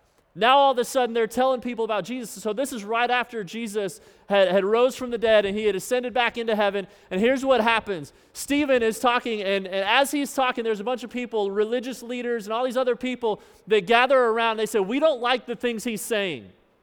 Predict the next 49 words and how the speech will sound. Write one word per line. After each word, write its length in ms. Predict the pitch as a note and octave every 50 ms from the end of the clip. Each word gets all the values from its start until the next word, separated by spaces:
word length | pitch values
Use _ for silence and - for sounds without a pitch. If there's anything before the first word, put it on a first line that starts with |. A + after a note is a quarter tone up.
| _ _ _ _ _ _ _ _ _ -
And 100 | G3+ G3+
so 120 | - C4+
they 120 | A#3+ A#3+ A3+
put 240 | - - C#4+ D4+ D4+
him 120 | D4+ C#4
on 160 | C#4 B3+ A3+
trial. 380 | - - C4 B3+ B3 A#3+ A3 G3
They 120 | G#3 G3+
bring 340 | F#3+ E3 F#3 B3 C#4 D4 C#4
him 140 | C#4+ C#4 C4
in, 280 | C#4 C4 A#3+ A3 F3+ - - - _ -
and 100 | G3+ G#3+
they 100 | A3 G#3+
put 240 | G#3+ - C4 C#4+ D4
him 100 | C#4+ C4+
on 160 | C4+ B3+ B3
trial, 400 | - - B3+ A#3+ A#3+ B3 A3+ G#3+
and 160 | G3+ F#3+ G3+
he 80 | B3+ C#4
starts 380 | C4+ - C#4+ C4 B3 G#3+ - -
telling 320 | - C4 B3+ B3+ B3+ A#3
them 160 | G#3+ G3+ F#3 - _ _ _ -
all 180 | - G#3 B3 B3+
these 220 | A#3+ B3+ A#3+ -
things. 320 | - A#3+ A#3 A3+ G#3+ F#3+ G3+
And 60 | F#3
by 160 | A3+ G#3+ A3+
the 60 | A3+
way, 180 | A3 A3 A3 G#3+
some 200 | - - A3+ A#3+
of 60 | B3
you 80 | A#3 G#3
guys 280 | A3 A3 G#3+ G#3+ F#3+
are 80 | G3+ F#3
reading 420 | F3 F3+ G3+ G#3+ G#3 A3 A3 G#3
the, 220 | G3 F#3 D#3 D3 C#3 D3+
the 80 | D3+
Bible 300 | D3 F3 F#3 G3+ F#3+ G3
with 200 | G3+ G3+ F#3 -
us, 200 | G3 F#3 F3 -
and 60 | E3+
you 60 | D#3 D3
saw 160 | - G3 F3
those 200 | F3 E3 D3+ D3+
big 140 | F3 E3 -
circles 400 | - - F#3 F3 F3 F3+ D3+ D#3
on 100 | D#3 D3+
the 60 | C#3+
floor 440 | - - F3 F3+ F3 F3+ E3+ D#3+